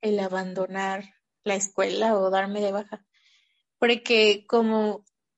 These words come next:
en mi familia hay un valor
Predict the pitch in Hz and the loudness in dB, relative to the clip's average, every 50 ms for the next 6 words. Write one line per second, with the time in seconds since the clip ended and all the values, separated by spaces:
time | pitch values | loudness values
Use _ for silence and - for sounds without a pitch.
0 | _ _ - 247 247 240 240 226 233 233 226 233 247 254 262 269 269 269 269 262 | _ _ 0 0 2 2 2 2 2 2 2 2 0 2 2 2 4 4 4 4
1 | 254 247 240 240 226 _ _ _ _ _ _ _ _ - 226 240 240 262 269 269 | 2 0 -2 -6 -10 _ _ _ _ _ _ _ _ -4 -2 -2 0 -2 -2 -4
2 | 277 277 277 277 277 269 269 262 247 247 254 262 - _ _ _ _ 220 214 220 | -4 -6 -8 -8 -8 -8 -6 -6 -8 -8 -12 -14 -20 _ _ _ _ -2 -2 0
3 | 202 202 208 202 202 214 240 302 | 0 0 -2 -2 0 0 -2 -2